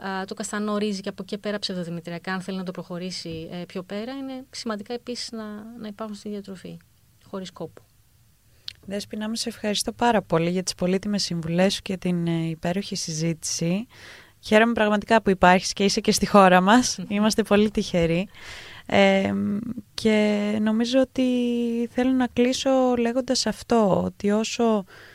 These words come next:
Speaker 2: αυξάνεστε κι εσείς, οι επαγγελματίες, τόσο έχουμε κι εμείς την υποστήριξη και θα έχει πολλοί κόσμος την υποστήριξη, γιατί πραγματικά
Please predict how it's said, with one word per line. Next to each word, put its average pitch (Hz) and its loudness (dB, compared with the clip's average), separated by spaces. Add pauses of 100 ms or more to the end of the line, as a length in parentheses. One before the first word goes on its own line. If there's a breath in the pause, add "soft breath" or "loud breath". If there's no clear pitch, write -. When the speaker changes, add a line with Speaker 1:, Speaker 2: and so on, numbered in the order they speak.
(200 loud breath)
Speaker 2:
αυξάνεστε 220 2
κι 202 -6
εσείς, 202 4
οι 196 0
επαγγελματίες, 185 4 (580 loud breath)
τόσο 277 4
έχουμε 277 0
κι 240 -4
εμείς 247 -2
την 254 -2
υποστήριξη 220 0
και 247 -4
θα 247 -4
έχει 262 -4
πολλοί 285 -2
κόσμος 180 -2
την 185 -8
υποστήριξη, 190 -6
γιατί 233 -6
πραγματικά 208 0